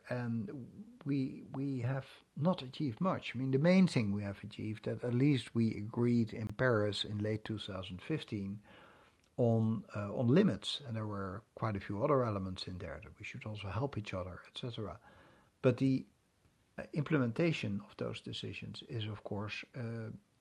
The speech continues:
even more essential than, than just the principle that we agreed upon. So the report that we will see now tomorrow, it's,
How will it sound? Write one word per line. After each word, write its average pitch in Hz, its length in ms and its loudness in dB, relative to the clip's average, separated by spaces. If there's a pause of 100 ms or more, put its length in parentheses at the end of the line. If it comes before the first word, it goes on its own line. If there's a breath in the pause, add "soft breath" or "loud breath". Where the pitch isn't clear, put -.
(140)
even 117 220 6
more 131 320 12
essential 110 540 2
than, 113 420 2
than 117 220 2
just 120 240 -4
the - 60 -6
principle 120 520 -2
that 117 220 -4
we 113 160 0
agreed 123 300 -4
upon. 135 240 -8 (1000 loud breath)
So 147 440 12
the 156 100 10
report 165 480 6
that 160 80 4
we 131 180 6
will 117 160 6
see 123 220 2
now 117 160 4
tomorrow, 123 560 4
it's, 123 300 -2